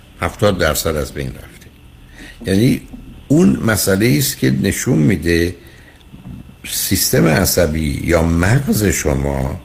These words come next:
یه جوری در این حسابا و ارتباطات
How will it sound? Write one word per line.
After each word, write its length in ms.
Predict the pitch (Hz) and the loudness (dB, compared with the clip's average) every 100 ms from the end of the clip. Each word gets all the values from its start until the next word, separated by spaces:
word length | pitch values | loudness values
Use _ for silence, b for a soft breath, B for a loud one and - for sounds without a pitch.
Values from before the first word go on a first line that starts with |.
| - B B B B B | -18 B B B B B
یه 280 | - 90 143 | -2 2 2
جوری 400 | 139 117 147 175 | 2 2 4 4
در 140 | - 98 | 2 2
این 240 | 87 85 | 2 0
حسابا 920 | 67 85 - 82 78 78 78 78 76 76 | 2 0 0 0 2 0 0 0 -4 -4
و 200 | 78 78 78 | -2 -2 -2
ارتباطات 880 | 82 76 82 78 82 - 139 127 | -4 -2 -4 0 -2 -2 -2 -2